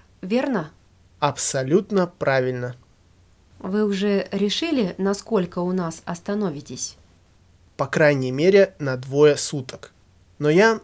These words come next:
Speaker 2: может быть, задержусь у вас.
Speaker 1: Если вы решите продлить проживание в номере,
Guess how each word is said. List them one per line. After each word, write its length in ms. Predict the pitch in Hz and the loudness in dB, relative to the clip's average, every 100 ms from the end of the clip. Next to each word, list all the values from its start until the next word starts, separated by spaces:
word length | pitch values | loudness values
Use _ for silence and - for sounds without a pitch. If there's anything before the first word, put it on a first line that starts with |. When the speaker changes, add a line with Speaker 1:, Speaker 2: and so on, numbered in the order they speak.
| - | -2
Speaker 2:
может 360 | 170 185 165 | 2 2 0
быть, 320 | 160 165 - _ | 0 0 0 _
задержусь 680 | 135 147 147 139 131 127 - | -8 -2 -2 -2 -6 -6 -8
у 80 | |
вас. 400 | 120 117 117 - _ _ _ _ _ | -6 -6 -6 -10 _ _ _ _ _
Speaker 1:
Если 460 | 208 196 226 220 220 | -4 0 -2 0 -2
вы 160 | 214 | 2
решите 600 | 226 226 - 208 - 196 | 0 0 -2 -4 -2 -2
продлить 600 | 185 - 214 202 196 196 | -2 0 0 0 -4 -4
проживание 680 | - 190 185 202 208 190 185 | -6 -4 -2 0 0 2 -2
в 100 | 190 | -2
номере, 460 | 262 269 190 160 | -2 -2 -2 -4